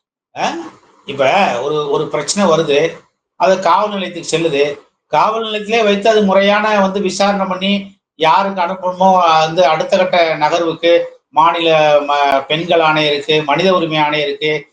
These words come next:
இப்படி யார் பாதிக்கப்படுறாங்களோ அவங்கள்ட்ட ரெஃபர் பண்ணி கவுன்சிலிங் கொடுத்து, இரண்டு குடும்பத்தையும் வச்சு பேசி, இது வந்து நீங்க வந்து வன்முறை பாதைக்கு செல்லக்கூடாது, ரெண்டு பேரும் வந்து ஒரு ஒற்றுமையா போகணும்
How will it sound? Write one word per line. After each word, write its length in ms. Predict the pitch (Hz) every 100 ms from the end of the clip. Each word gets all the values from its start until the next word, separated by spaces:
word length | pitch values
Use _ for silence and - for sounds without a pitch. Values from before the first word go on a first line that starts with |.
| _
இப்படி 180 | _ 147
யார் 360 | 135 156 190 -
பாதிக்கப்படுறாங்களோ 760 | 156 190 190 170 160 156 151 165
அவங்கள்ட்ட 340 | 151 156 147 147
ரெஃபர் 200 | 175 165
பண்ணி 280 | 151 156 156
கவுன்சிலிங் 420 | 156 202 - 170
கொடுத்து, 480 | 147 143 151 156 156 _ _
இரண்டு 320 | - 170 185 170
குடும்பத்தையும் 440 | 190 196 190 170
வச்சு 200 | 160 165
பேசி, 440 | 165 175 170 160 160 151 - _ _ -
இது 120 | 143
வந்து 180 | 165 175
நீங்க 220 | 165 160
வந்து 180 | 165 180
வன்முறை 400 | 165 196 202 190
பாதைக்கு 300 | 170 165 -
செல்லக்கூடாது, 840 | 151 165 165 151 143 147 123 - _ _ _ _
ரெண்டு 220 | 131 131 147
பேரும் 240 | 170 180
வந்து 380 | 156 156 220 - _ _
ஒரு 180 | - 160
ஒற்றுமையா 520 | 147 - 190 190 175
போகணும் 600 | 160 156 143 143 196 -